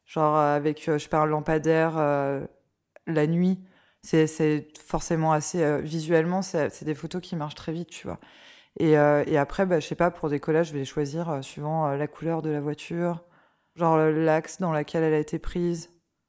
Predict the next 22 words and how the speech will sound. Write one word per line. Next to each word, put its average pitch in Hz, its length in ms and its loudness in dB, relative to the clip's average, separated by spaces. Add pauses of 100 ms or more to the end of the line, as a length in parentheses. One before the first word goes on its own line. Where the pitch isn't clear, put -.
(720)
Voilà, 151 260 2
et 156 80 0
elle 147 80 4
est 147 80 2
souvent 175 280 -4
en 180 40 -2
premier 160 300 -4
plan. 160 240 -8 (800)
Je - 80 -20
crois 165 120 0
que 156 60 -2
j'ai 156 100 0
jamais 151 260 -2
mis 156 120 -4
de 147 80 -6
voiture 143 360 -6
en 120 400 -10 (920)
second, 139 440 -8
troisième 120 460 -8
ou - 260 -16
quatrième - 360 -12
plan. - 200 -14